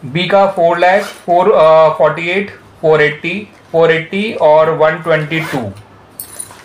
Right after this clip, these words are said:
तो ये आ जाएगा सिक्स लाख टू थाउजेंड। सिक्स लाख टू थाउजेंड में से आपको twenty thousand minus करना है, तो ये आ जाएगा फ़ाइव लाख एटी टू thousand।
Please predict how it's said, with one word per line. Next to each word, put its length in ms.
तो 60
ये 140
आ 140
जाएगा 340
सिक्स 360
लाख 340
टू 220
थाउजेंड। 420
सिक्स 360
लाख 240
टू 160
थाउजेंड 320
में 160
से 260
आपको 340
twenty 380
thousand 240
minus 300
करना 240
है, 80
तो 120
ये 100
आ 80
जाएगा 260
फ़ाइव 300
लाख 220
एटी 280
टू 260
thousand। 360